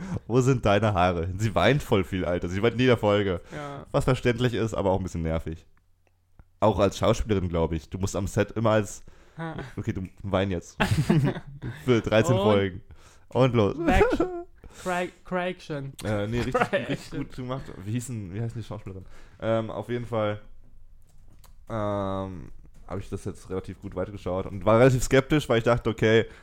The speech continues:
Speaker 1: die erste Staffel von Tote Mädchen lügen nicht war eine Buchverfilmung und, äh, danach kam eigentlich nichts mehr. Das war eigentlich eine abgeschlossene Sache.
Speaker 2: Ja.
Speaker 1: Die zweite Staffel wurde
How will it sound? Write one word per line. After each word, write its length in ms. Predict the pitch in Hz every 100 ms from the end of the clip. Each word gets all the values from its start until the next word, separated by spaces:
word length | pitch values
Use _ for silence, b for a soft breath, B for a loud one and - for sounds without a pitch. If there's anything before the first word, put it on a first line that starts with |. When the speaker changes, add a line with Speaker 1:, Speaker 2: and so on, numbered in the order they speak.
| B
Speaker 1:
die 60 | 107
erste 280 | 104 110 120
Staffel 300 | - 107 110
von 160 | 113 104
Tote 180 | 110
Mädchen 240 | 104 104 104
lügen 180 | 104 104
nicht 180 | 98
war 120 | 98 92
eine 360 | 92 87 82 -
Buchverfilmung 680 | 120 131 120 117 117 120 123 b b b b b b
und, 600 | - 95 95 98 98 - -
äh, 120 | 80
danach 320 | 95 101 98
kam 300 | 113 104 107
eigentlich 220 | - 92
nichts 260 | 104 - -
mehr. 240 | 87 80 - -
Das 140 | 92
war 140 | 104 101
eigentlich 100 | 101
eine 80 | 104
abgeschlossene 440 | - - 110 98
Sache. 420 | 110 117 120 107 143
Speaker 2:
Ja. 140 | 143
Speaker 1:
Die 60 | 87
zweite 240 | 101 101
Staffel 280 | 101 95 92
wurde 360 | 92 92 87